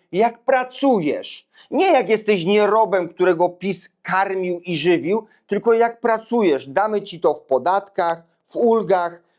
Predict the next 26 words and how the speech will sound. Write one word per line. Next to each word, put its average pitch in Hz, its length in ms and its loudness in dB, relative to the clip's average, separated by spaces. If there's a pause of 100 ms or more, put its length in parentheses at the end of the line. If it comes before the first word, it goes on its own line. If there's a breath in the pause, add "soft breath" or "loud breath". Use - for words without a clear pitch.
w 160 100 -12
dochodach 196 720 0 (200)
zewnętrznych, 190 800 0
które 190 280 0
dostaniesz, 208 640 -2
jak 226 380 0
pracujesz, 220 1200 0 (180)
a 180 140 0
nie 214 300 2
jak 202 300 0
pasożytujesz. 190 1080 0
Czarnek, 208 480 0
zrozum 185 580 0
to. 165 360 2 (260 soft breath)
Nie 247 240 2
pasożyty 214 920 0
się 202 200 2
liczą, 202 540 -2
na 185 140 0
których 190 480 0
wy 185 280 2
łożyliście, 175 960 -4 (600)
tylko 196 340 0
liczą 190 420 -2
się 208 140 -2
pracownicy. 196 1400 -4